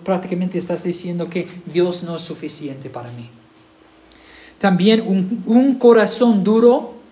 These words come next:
un corazón duro no se arrepiente. No se arrepiente.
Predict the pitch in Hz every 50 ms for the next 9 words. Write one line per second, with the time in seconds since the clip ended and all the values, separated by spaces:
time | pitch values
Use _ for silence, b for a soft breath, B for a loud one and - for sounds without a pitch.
0 | _ _ _ - 240 269 277 226 269 240 233 220 - 226 240 220 202 196 220 233
1 | 254 269 277 269 B B B B B 180 190 233 254 269 285 294 294 - - -
2 | - - - 220 214 220 226 226 220 - 190 185 180 185 180 185 - 202 185 202
3 | 214 214 202 185 - - 131 123 - - - - - _ _ _ - _ - _
4 | _ _ _ _ - 185 202 233 247 262 240 - - - 196 196 202 208 - -
5 | - - - - - 170 175 175 175 165 - - 180 185 190 190 180 - 147 131
6 | 123